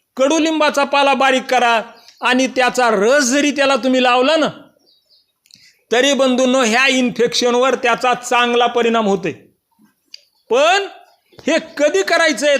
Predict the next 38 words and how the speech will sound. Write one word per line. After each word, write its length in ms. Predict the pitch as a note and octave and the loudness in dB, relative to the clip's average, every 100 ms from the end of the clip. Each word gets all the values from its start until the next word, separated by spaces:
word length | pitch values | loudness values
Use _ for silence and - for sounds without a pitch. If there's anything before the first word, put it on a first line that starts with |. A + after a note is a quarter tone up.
| - | -2
ताबडतोब 640 | C#4 C#4 D4 C4+ F4+ D4 | -2 0 0 0 -2 -2
केलं 320 | E4 D#4 D4+ | 0 0 0
तर 100 | D4+ | 0
लवकर 360 | C#4+ C#4 C#4 C4 | 0 0 0 0
राहतंय 260 | C4 A#3 B3+ | 0 0 0
बंधूंनो, 520 | B3 B3 B3 B3 A3+ - - - | 0 0 2 2 0 -4 -12 -6
पण 140 | A#3 E3+ | -4 -2
जास्त 440 | G#3+ B3 A3+ - | 0 0 -2 -2
जर 200 | D#4 D4+ | 0 2
ह्यानं 180 | C#4+ D4 | 2 2
जर 180 | C#4 B3 F3 | 0 -2 0
ग्रीप 160 | C4 A3+ | -2 0
घेतली 360 | A#3+ B3+ D#4+ | -2 0 0
ना, 140 | D4+ G#3+ - - _ _ _ _ - - | 0 -2 -4 -20 _ _ _ _ -20 -8
ह्या 200 | G3+ C#4 C#4+ | -2 0 2
रोगानं 520 | C4+ B3+ C4 C4 C#4 | 2 2 0 2 0
जर 220 | C#4 D4 | 0 0
जास्त 420 | G3+ A3 C#4+ - G3+ F3+ | 0 0 0 -2 -6 -2
ग्रीप 200 | C#4 D4 | -2 0
घेतली, 440 | C#4 C4 C4+ D4+ | 0 -2 0 0
हा 180 | B3 C4+ | 2 2
रोग 240 | C#4 C#4 | 2 0
जर 200 | A#3+ C#4 A3 | 0 0 0
जास्त 340 | G#3+ D4 - - | 0 0 -2 -2
प्रमाणात 420 | C#4 C#4 C4+ B3+ | 0 2 0 0
झाला, 200 | C4 D#4 | 0 -2
तुम्हाला 340 | D4+ E4 E4 | -2 0 0
जास्त 300 | D4+ D4+ B3+ | 0 0 -2
दिवस 300 | A3 C4+ B3+ | -2 0 0
लावावा 260 | B3+ A#3+ A3+ | 0 0 2
लागेल. 280 | G3+ F#3+ F3 | 0 -2 -2
ज्याप्रमाणे 760 | B3 C#4 C#4 C4 B3+ C4 D4 F4 E4+ - - - - - - | -2 -2 0 0 0 0 0 0 -4 -14 -20 -20 -20 -20 -6
खर्जूला 500 | G#3 B3 G#3 C4+ C#4 | -2 -2 0 0 0
आपण 260 | C#4 C#4+ | 0 0
इलाज 300 | C#4 C#4+ C#4+ | 0 0 0
करतो 300 | - D4+ C#4+ | 0 -2 0
का 80 | D#4 | 0
नाही, 160 | D4 | 0